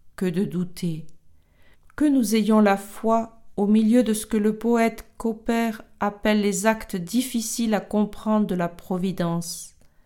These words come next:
Soyons comme le psalmiste qui pouvait dire, « Je sais, ô Éternel, que tes jugements sont justice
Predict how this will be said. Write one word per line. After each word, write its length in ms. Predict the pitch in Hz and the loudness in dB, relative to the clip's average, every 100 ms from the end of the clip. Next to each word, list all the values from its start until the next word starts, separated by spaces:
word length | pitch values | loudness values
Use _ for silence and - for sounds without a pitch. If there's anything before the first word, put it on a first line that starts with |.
| _ _ _ _ - | _ _ _ _ -12
Soyons 540 | - 247 262 254 240 | 0 4 6 6 4
comme 240 | 240 208 190 | 2 0 0
le 120 | 185 | -2
psalmiste 760 | - - 202 196 196 190 - | -4 -2 0 2 0 -2 -6
qui 80 | 190 | -10
pouvait 320 | - 180 185 | -6 -2 -2
dire, « 420 | 160 180 180 175 175 - - _ _ _ - | -2 -4 -2 -4 -8 -16 -20 _ _ _ -10
Je 260 | 196 220 226 | -2 2 2
sais, 560 | 220 - 269 269 254 - - | 0 -2 2 2 0 -10 -2
ô 300 | 233 240 - | 2 2 0
Éternel, 840 | 202 202 190 185 180 175 170 170 180 - - _ - - | -6 -4 -4 -2 -2 -2 -2 -6 -10 -18 -20 _ -16 -4
que 100 | 208 | -2
tes 240 | 208 233 | 0 0
jugements 580 | 220 240 220 226 214 208 | 0 0 0 2 4 4
sont 260 | 202 185 180 | 0 -4 -4
justice 840 | 165 202 - - 226 247 - - | -4 -6 -6 -8 -6 -6 -10 -16